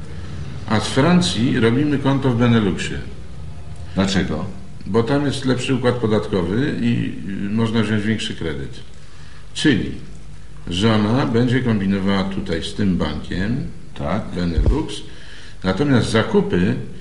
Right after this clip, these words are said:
Speaker 1: Holandia, czy weźmy Liechtenstein, czy coś, przerzuci się pieniądze z tego banku na towar, który będzie jechał do nas.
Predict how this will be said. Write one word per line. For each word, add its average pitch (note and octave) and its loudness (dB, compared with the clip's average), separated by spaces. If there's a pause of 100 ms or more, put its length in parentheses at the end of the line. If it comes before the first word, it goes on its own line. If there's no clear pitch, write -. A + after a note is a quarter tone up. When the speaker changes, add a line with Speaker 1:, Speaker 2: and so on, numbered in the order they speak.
(220)
Speaker 1:
Holandia, G#2+ 4
czy F#2 -4
weźmy F#2 0
Liechtenstein, G#2 0
czy - -6
coś, F3+ 0
przerzuci A#2 0
się A#2+ 0
pieniądze G2+ 2
z F2 -4
tego F#2+ 2
banku F2 -2 (760)
na C3+ 4
towar, C#3 2
który A#2+ 2
będzie A2 2
jechał G#2 2
do F2 -2
nas. - -6